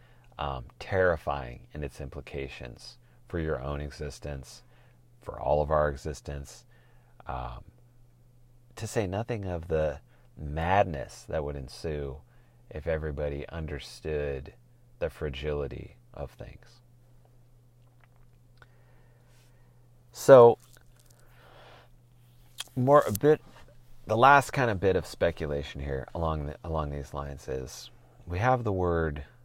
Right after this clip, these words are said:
cult, culture, and, uh,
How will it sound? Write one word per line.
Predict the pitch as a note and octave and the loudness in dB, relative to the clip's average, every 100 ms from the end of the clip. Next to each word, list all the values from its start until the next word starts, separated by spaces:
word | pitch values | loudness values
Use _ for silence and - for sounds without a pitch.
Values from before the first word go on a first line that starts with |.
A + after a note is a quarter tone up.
| - - - - | -20 -20 -16 0
cult, | A2+ G2 F#2 - - - - - - - - | 4 4 4 -6 -20 -20 -20 -20 -20 -20 -2
culture, | G2+ F2 - - - - - - - - - - - - - - | 2 2 0 -12 -12 -20 -20 -20 -20 -20 -20 -20 -20 -20 -20 -8
and, | D#2+ D2+ C#2 C2+ | -6 -4 -6 -6
uh, | C#2 A1+ | -6 -6